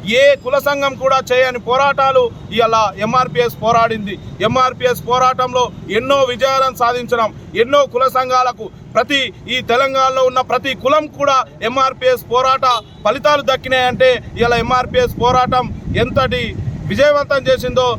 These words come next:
దాన్ని అందరూ ప్రజలు గమనించాలా. ఇవాళ ఎస్సీ వర్గీకరణ చివరి దశలో ఉంది. ఇవాళ భారతదేశ ప్రధాని కూడా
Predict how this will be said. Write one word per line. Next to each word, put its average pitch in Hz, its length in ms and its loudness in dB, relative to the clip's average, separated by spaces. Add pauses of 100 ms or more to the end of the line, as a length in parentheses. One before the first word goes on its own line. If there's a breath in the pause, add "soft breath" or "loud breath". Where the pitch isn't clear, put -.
(120)
దాన్ని 220 220 2
అందరూ 247 240 2
ప్రజలు 240 320 -2
గమనించాలా. 226 640 0 (180)
ఇవాళ 240 200 2
ఎస్సీ 233 320 -2
వర్గీకరణ 254 680 0 (280)
చివరి 254 260 2
దశలో 247 320 2
ఉంది. 262 380 -2 (180)
ఇవాళ 254 220 4
భారతదేశ 254 640 2 (140)
ప్రధాని 277 380 0
కూడా 269 420 0